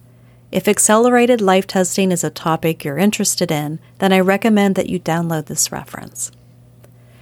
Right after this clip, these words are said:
There are earlier episodes of Quality During Design that expand upon some of the ideas we talked about today.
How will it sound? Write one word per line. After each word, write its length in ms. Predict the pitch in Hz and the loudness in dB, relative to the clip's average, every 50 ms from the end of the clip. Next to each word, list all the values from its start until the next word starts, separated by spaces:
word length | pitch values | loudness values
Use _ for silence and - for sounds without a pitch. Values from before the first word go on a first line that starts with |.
| - - - - - - - | -20 -20 -20 -20 -20 -2 0
There 160 | 202 202 208 | 2 4 4
are 120 | 202 196 - | 2 2 2
earlier 500 | - 214 220 233 254 269 269 254 247 240 | 2 4 4 4 4 4 4 4 2 2
episodes 640 | - 202 196 - 214 202 - - 196 196 196 196 190 | 2 0 2 2 2 2 2 4 4 4 4 2 0
of 200 | - - - - | -2 -6 -6 -8
Quality 420 | - - 180 180 185 190 190 190 180 | -4 0 2 4 4 4 4 2 0
During 320 | 185 175 170 170 175 175 | 0 0 0 0 0 0
Design 480 | 175 170 - 160 151 139 139 143 151 156 | 0 0 -2 -2 -2 -4 -6 -8 -6 -2
that 140 | 165 175 180 | -2 0 0
expand 540 | 175 - - - - 196 196 196 214 220 233 | 0 -2 -2 -4 0 0 2 2 2 2 0
upon 340 | 226 - - 190 185 185 | -2 -2 0 0 0 2
some 220 | 180 - - 180 180 | 0 0 -2 0 0
of 80 | 175 | 0
the 100 | 180 175 | 0 -2
ideas 480 | 165 156 156 - 190 202 190 165 156 - | -2 -2 -2 0 0 2 2 0 -2 -4
we 60 | 156 | -8
talked 320 | - - - 190 196 - - | -4 -2 0 0 0 -2 -4
about 260 | 160 147 127 - - | -4 -4 -4 -4 -6
today. 460 | - - - - - 52 - - | -10 -12 -12 -10 -10 -12 -14 -16